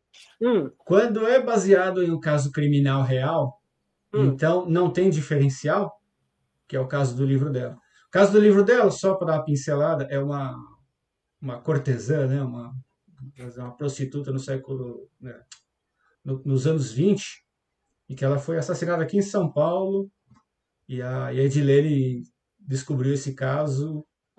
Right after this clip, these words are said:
Speaker 2: é, foi lá no túmulo dela, tirou foto,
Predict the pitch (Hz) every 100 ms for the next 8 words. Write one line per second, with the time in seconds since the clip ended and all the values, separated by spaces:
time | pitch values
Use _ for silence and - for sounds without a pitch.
0 | _ _ _ _ _ 135 110 107 - -
1 | - - 139 135 135 123 120 131 123 123
2 | 123 147 127 120 127 120 - 135 139 127
3 | 123